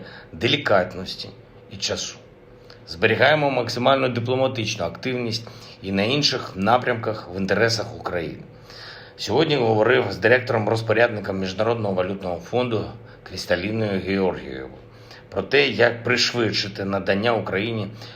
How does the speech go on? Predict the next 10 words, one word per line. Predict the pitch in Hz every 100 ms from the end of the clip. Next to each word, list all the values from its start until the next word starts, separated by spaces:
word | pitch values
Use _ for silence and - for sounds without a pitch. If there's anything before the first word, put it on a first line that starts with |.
| -
фінансової | - 123 135 - 113 107
допомоги, | 101 98 98 95 127 113
враховуючи | 101 107 - 120 110 104 101 95 - - 104
дефіцит | 104 - 156 - 135 135 - - - -
державного | - 98 113 151 139 127
бюджету | 117 107 117 117 113 98 - - - - - -
у | 101
час | 135 127 - - -
цієї | - 110 104
війни. | 95 95 90 82